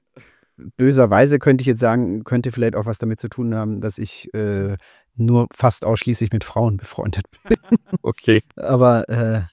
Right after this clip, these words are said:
Speaker 1: nein, das hat damit natürlich nichts zu tun. Aber ich find so, ähm, äh, lange Sprachnachrichten, da denk ich immer, warum telefonieren wir nicht? Oder, ähm, hast du Angst, dass ich dich unterbreche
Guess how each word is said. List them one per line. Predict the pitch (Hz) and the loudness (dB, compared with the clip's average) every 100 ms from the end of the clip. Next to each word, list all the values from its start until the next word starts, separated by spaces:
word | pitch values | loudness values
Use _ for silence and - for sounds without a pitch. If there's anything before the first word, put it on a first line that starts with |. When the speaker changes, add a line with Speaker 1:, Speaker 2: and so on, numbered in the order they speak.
| - | -8
Speaker 1:
nein, | 90 82 | -6 -6
das | 85 90 | -8 -8
hat | 90 | -8
damit | 82 80 | -8 -6
natürlich | 85 - 95 | -10 -12 -14
nichts | - - | -16 -20
zu | - | -20
tun. | - 135 - - - - | -20 -20 -20 -20 -20 -6
Aber | 135 151 | 2 4
ich | 156 - | 4 2
find | 208 | -2
so, | - 190 175 123 | 2 4 6 6
ähm, | 143 139 131 - | 4 2 0 -2
äh, | 131 131 | 0 0
lange | 127 127 180 | 2 0 0
Sprachnachrichten, | 190 - 135 160 165 151 147 - 151 143 139 107 - | -4 -2 0 0 -4 -6 -8 -8 -8 -6 -6 -10 -12
da | 87 120 _ - | -12 -14 _ -10
denk | 135 135 | -10 -10
ich | 120 | -14
immer, | - 127 | -10 -8
warum | 127 127 151 143 - - - - | -8 -6 -6 -8 -10 -14 -20 -12
telefonieren | 139 127 135 135 170 185 | -10 -8 -4 -2 -2 0
wir | 185 | 0
nicht? | 175 180 196 208 - - | 0 0 -2 -4 -10 -10
Oder, | 131 131 123 123 120 120 - _ _ _ _ - | -2 0 2 2 0 -2 -6 _ _ _ _ -12
ähm, | 127 117 113 113 113 113 _ | -4 -2 0 0 -2 -6 _
hast | 120 - | -10 -4
du | |
Angst, | - 123 - | -4 -4 -6
dass | 123 | -8
ich | 117 | -6
dich | 117 - | -10 -10
unterbreche | 117 110 - 117 - 208 208 | -8 -8 -6 -6 -4 -4 -4